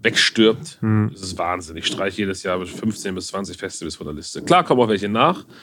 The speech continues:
Speaker 1: aber nicht in dem Maße, wie wir sie, wie wir es bräuchten
Speaker 2: Mhm.
Speaker 1: für eine, für eine lebendige Kulturlandschaft. Also, das ist schon, das ist schon krass.
Speaker 2: Mhm.
Speaker 1: Das
Speaker 2: A-, a-, a-, warst du nicht, g-, gab's nicht vorher so eine Art Übersättigung dann einfach?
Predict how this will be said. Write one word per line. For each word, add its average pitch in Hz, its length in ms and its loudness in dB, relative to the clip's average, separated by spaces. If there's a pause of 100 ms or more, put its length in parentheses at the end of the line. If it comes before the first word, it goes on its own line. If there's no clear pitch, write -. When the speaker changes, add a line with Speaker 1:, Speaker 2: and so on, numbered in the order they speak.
(280)
Speaker 1:
aber 107 160 4
nicht 113 140 6
in 110 140 6
dem 104 120 6
Maße, 104 320 2
wie 95 60 -2
wir 92 80 -2
sie, 85 220 -4
wie 98 120 -2
wir 92 60 0
es 87 80 -4
bräuchten 98 400 -2
Speaker 2:
Mhm. 101 60 2
Speaker 1:
für 104 160 2
eine, 90 160 0
für - 120 -2
eine 92 120 0
lebendige 101 480 2
Kulturlandschaft. 87 760 0 (960)
Also, 92 580 2 (540)
das 95 160 -6
ist 113 100 4
schon, 104 440 4
das 104 120 -4
ist - 60 2
schon 113 180 2
krass. - 480 -8
Speaker 2:
Mhm. 107 240 -6 (140)
Speaker 1:
Das 95 340 -2
Speaker 2:
A-, - 100 2
a-, 95 160 2
a-, - 60 0
warst 147 460 4
du 156 40 -6
nicht, 147 300 -2
g-, - 80 -4 (100)
gab's 156 220 4
nicht 160 140 4
vorher 160 260 6
so 143 80 6
eine 143 120 6
Art 131 180 2
Übersättigung 113 680 -2
dann 73 140 -2
einfach? - 320 -4